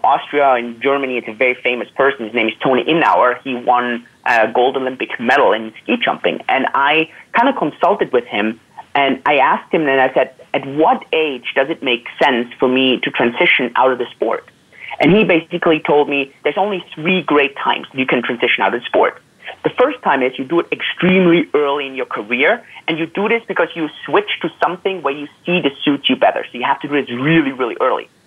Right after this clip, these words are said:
For me, this was past already because I was in professional kite surfing at that stage for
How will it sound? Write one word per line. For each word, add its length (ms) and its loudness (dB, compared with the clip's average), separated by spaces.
For 80 2
me, 120 4
this 140 2
was 220 2
past 340 0
already 240 2
because 220 -4
I 120 2
was 140 -4
in 120 -4
professional 400 -2
kite 280 0
surfing 280 0
at 100 -4
that 220 0
stage 260 -2
for 80 0